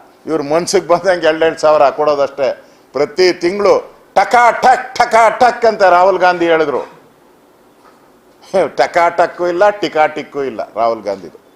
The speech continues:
ಪೆಟ್ರೋಲ್ ಡೀಸೆಲ್ ಬೆಲೆಯನ್ನ ಟಕಾ ಟಕ್ ಅಂತ ಏರ್ಸ್ಬಿಟ್ರು ರಾಹುಲ್ ಗಾಂಧಿ ಅವರು. ನಾಚಿಕೆ ಆಗ್ಬೇಕು ರಾಹುಲ್ ಗಾಂಧಿ ಯಾವ ಮುಖ ಇಟ್ಕೊಂಡು ಕರ್ನಾಟಕಕ್ಕೆ ಬಂದು ಹೋಗ್ತಾರೋ. ಪ್ರತಿಭಟನೆ, ಹೋರಾಟ.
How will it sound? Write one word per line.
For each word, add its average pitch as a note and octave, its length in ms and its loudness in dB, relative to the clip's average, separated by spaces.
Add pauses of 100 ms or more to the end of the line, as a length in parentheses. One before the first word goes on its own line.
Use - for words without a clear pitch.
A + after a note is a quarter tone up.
(540)
ಪೆಟ್ರೋಲ್ D3+ 520 0
ಡೀಸೆಲ್ D#3 360 -2
ಬೆಲೆಯನ್ನ D#3 500 0 (480)
ಟಕಾ G3+ 360 4
ಟಕ್ - 440 -2
ಅಂತ A3 160 -2
ಏರ್ಸ್ಬಿಟ್ರು D#3+ 580 0
ರಾಹುಲ್ C3+ 360 0
ಗಾಂಧಿ A#2+ 320 -2
ಅವರು. E2+ 180 -12 (440)
ನಾಚಿಕೆ F3+ 340 0
ಆಗ್ಬೇಕು G#3 380 2
ರಾಹುಲ್ C#3+ 280 2
ಗಾಂಧಿ D3 280 0
ಯಾವ C3 180 2
ಮುಖ C#3+ 200 -4
ಇಟ್ಕೊಂಡು C3 400 -4
ಕರ್ನಾಟಕಕ್ಕೆ A#2 500 -6
ಬಂದು G#2 180 -10
ಹೋಗ್ತಾರೋ. E2+ 320 -14 (1700)
ಪ್ರತಿಭಟನೆ, F#3 760 -2
ಹೋರಾಟ. G#3 400 4